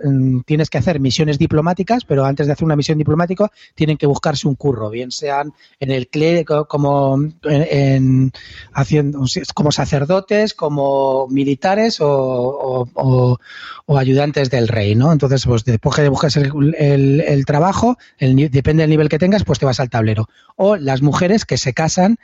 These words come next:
haciendo otra misión y para casarse, pues tienen que pagar pasta. Con lo cual,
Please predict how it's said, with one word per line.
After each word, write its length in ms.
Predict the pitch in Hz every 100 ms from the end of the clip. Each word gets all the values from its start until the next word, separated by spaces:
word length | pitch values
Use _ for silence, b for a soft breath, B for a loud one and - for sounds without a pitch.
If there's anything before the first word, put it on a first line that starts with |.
| b -
haciendo 340 | 131 139 135
otra 160 | 135 135
misión 380 | 135 165 185
y 100 | 160
para 300 | - 113 113
casarse, 440 | 107 113 147 - 190
pues 140 | 120
tienen 160 | 127 120
que 120 | 120
pagar 220 | 107 107
pasta. 380 | 104 101 - - b b b _ _
Con 100 | 143
lo 40 |
cual, 300 | 160 190 208